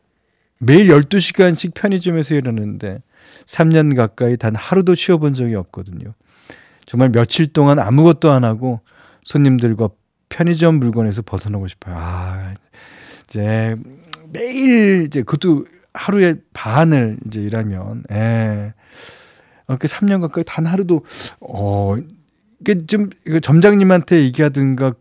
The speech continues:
그러시면 되지 않을까요? 예. 야, 하여튼, 어, 그러시면서, 어, 이 노래 신청해 주셨어요. 예. 버즈의 나에게로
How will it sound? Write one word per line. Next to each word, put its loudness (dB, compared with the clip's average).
그러시면 -4
되지 -6
않을까요? -8
예. -4
야, -8
하여튼, -6
어, 0
그러시면서, 0
어, -2
이 4
노래 4
신청해 -4
주셨어요. -10
예. -6
버즈의 0
나에게로 -2